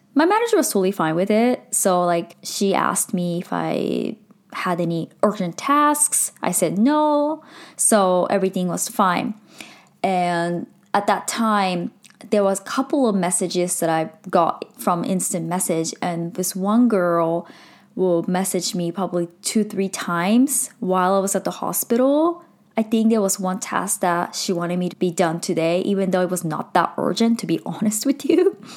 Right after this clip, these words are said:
And I just kind of ignored that because I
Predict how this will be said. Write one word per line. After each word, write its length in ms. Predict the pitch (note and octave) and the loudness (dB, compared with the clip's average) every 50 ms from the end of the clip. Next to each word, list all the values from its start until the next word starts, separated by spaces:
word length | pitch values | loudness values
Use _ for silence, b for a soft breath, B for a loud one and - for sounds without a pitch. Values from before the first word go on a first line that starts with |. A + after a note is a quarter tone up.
| B B B B B B B B B B B B _ G#3 | B B B B B B B B B B B B _ 2
And 540 | G3+ G3 F#3 F#3 F#3 F#3 F3+ F3+ F3 - - | 2 2 4 2 2 2 2 2 0 -2 0
I 180 | - G3 A3+ C4+ | 0 2 2 2
just 260 | D4+ E4 - - - - _ - - | 2 0 0 -2 -6 -12 _ -18 -10
kind 200 | - - B3+ A3 | -2 0 2 4
of 60 | G3+ G3 | 4 4
ignored 320 | F3+ F#3 F#3+ F#3+ F#3+ E3+ | 4 2 2 2 2 2
that 260 | E3 D#3 - - - | 2 0 0 -2 -4
because 400 | - G3 G3+ G3+ F3+ E3+ - - - - - | -4 -2 0 0 0 0 -2 -4 -6 -6 -4
I 840 | F3 F#3 F#3 F#3 F#3 F#3 F#3 F#3 F#3 F3+ F#3 F#3 F#3 F#3 F#3 F#3+ F#3+ | -2 0 0 2 2 2 2 0 0 0 0 0 0 0 0 0 -2